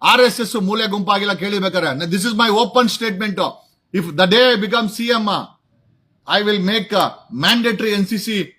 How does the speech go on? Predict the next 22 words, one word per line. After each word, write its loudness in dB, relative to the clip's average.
in -4
all 0
the -2
schools -6
and -4
college, 0
whether -2
it -2
is -6
private 0
or 0
government. 0
ನಮ್ 2
ಮಕ್ಕಳಿಗೆ 0
ಡಿಸಿಪ್ಲಿನ್ -2
ಕಲಿಸ್ಬೇಕಾಗಿದೆ, 0
ಅದಕ್ಕೆ -4
ಎನ್ 2
ಸಿ 0
ಸಿ -4
ಒಂದೇ -2
ದಾರಿ. 2